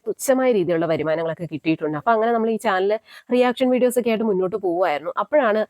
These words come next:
ആ, ഇങ്ങനെയുള്ള, അതായത് ഈ ഇപ്പൊ നമ്മുടെ സോഷ്യൽ മീഡിയയിൽ കുറച്ച് വൾഗറായിട്ട് ഡ്രസ്സ് ഒക്കെ ധരിച്ചിട്ട് ലൈവ് ചെയ്യുന്ന കുറച്ച് ആൾക്കാരെ കുറിച്ച് കുറച്ചൊക്കെ റിയാക്ഷൻ വീഡിയോസ് ചെയ്തത്. അതിൽ ഏറ്റവും എടുത്തു പറയേണ്ട നിമിഷ ബിജുവിനെ കുറിച്ചാണ് കേട്ടോ. അവരുടെ വീഡിയോസിനെ ഞാൻ റിയാക്ട് ചെയ്തിരുന്നു, അത് അവര് കണ്ടിരുന്നു.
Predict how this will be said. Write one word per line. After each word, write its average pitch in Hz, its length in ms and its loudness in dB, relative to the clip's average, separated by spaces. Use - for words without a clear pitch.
ആ, 190 200 2
ഇങ്ങനെയുള്ള, 220 480 2
അതായത് 196 260 -2
ഈ 202 240 -8
ഇപ്പൊ 262 340 0
നമ്മുടെ 208 360 0
സോഷ്യൽ 190 340 -2
മീഡിയയിൽ 185 300 2
കുറച്ച് 180 280 -4
വൾഗറായിട്ട് 170 480 0
ഡ്രസ്സ് 165 280 -6
ഒക്കെ 170 160 -2
ധരിച്ചിട്ട് 165 460 0
ലൈവ് 165 220 2
ചെയ്യുന്ന 165 200 0
കുറച്ച് 165 240 -6
ആൾക്കാരെ 160 280 -2
കുറിച്ച് 160 160 -8
കുറച്ചൊക്കെ 170 220 -2
റിയാക്ഷൻ 160 400 -2
വീഡിയോസ് 156 260 -2
ചെയ്തത്. 151 180 0
അതിൽ 175 160 0
ഏറ്റവും 175 380 0
എടുത്തു 196 200 0
പറയേണ്ട 202 260 4
നിമിഷ 170 200 0
ബിജുവിനെ 175 320 0
കുറിച്ചാണ് 175 280 -4
കേട്ടോ. 156 140 -4
അവരുടെ 151 260 -2
വീഡിയോസിനെ 180 680 0
ഞാൻ 180 160 0
റിയാക്ട് 165 340 0
ചെയ്തിരുന്നു, 170 360 0
അത് 165 160 -2
അവര് 190 180 -4
കണ്ടിരുന്നു. 175 580 -2